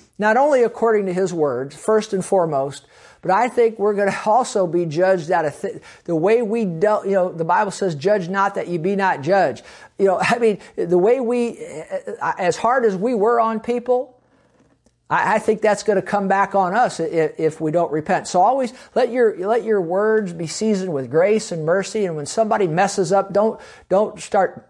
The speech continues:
bad-mouthing them. Look for ways to restore them, because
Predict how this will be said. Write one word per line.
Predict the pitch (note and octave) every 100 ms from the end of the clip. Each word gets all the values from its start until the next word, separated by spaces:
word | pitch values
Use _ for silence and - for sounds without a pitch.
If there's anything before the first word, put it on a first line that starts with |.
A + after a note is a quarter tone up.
| -
bad-mouthing | A#2+ F#3 G#3+ F#3 D#3 D3 C#3+ D3
them. | E3+ G3 - _ _
Look | - A#3
for | - A3
ways | F#3 G3+ G3
to | F3
restore | D#3+ D#3+ - A3+ A3
them, | E3+
because | D#3+ - G#3 G#3 G3+